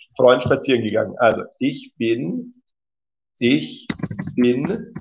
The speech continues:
spazieren gegangen. Äh, dann könntest du mir einen Gefallen tun, Antje. Schreib mal unter das Video. Also gestern habe ich so ein Video mit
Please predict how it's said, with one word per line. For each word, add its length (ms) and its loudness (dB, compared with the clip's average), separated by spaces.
spazieren 1120 -2
gegangen. 520 0
Äh, 340 4
dann 200 4
könntest 380 2
du 80 0
mir 140 0
einen 180 -2
Gefallen 520 0
tun, 280 -12
Antje. 340 -4
Schreib 440 0
mal 300 0
unter 400 4
das 320 -4
Video. 640 -2
Also 200 2
gestern 360 0
habe 140 0
ich 60 -12
so 60 -4
ein 160 -4
Video 220 2
mit 260 -4